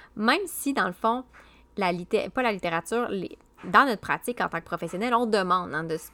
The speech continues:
baser sur les données probantes, sur les évidences scientifiques. Mais un des biais scientifiques qui peut arriver, justement, par rapport aux fameuses données probantes, c'est qu'on pourrait être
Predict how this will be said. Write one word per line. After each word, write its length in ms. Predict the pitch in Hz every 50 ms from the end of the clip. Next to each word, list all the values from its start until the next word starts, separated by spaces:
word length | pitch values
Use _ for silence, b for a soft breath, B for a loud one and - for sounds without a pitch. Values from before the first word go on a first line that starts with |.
| - 175 160 - -
baser 380 | - 180 170 170 170 165 208 214
sur 180 | - - 180
les 120 | 175 170 165
données 260 | 165 170 170 175 175
probantes, 640 | - - 170 170 160 170 165 160 170 175 180 175
sur 180 | - - 165 175
les 200 | 170 170 160 175
évidences 420 | 175 165 165 160 185 170 180 -
scientifiques. 600 | - - 160 156 151 - - - - 175 185 - _ B B B B B B B B B B B B
Mais 140 | 180 180 185
un 100 | 202 208
des 140 | 214 247 214
biais 260 | 196 214 202 262 294
scientifiques 680 | 294 - - 208 185 175 - - - - 247 262 - -
qui 80 | - -
peut 180 | - - 196
arriver, 440 | 190 180 180 185 185 175 170 170 190
justement, 480 | 240 240 - - - 170 165 180 208 208
par 140 | - 185 175
rapport 300 | 160 160 - 185 196 190
aux 60 | 170
fameuses 360 | - 170 165 180 190 220 208
données 200 | 196 175 175 175
probantes, 400 | - - - 165 160 175 208 220
c'est 100 | - 196
qu'on 160 | - 170 175
pourrait 300 | 175 - 185 208 220 233
être 140 | 233 - -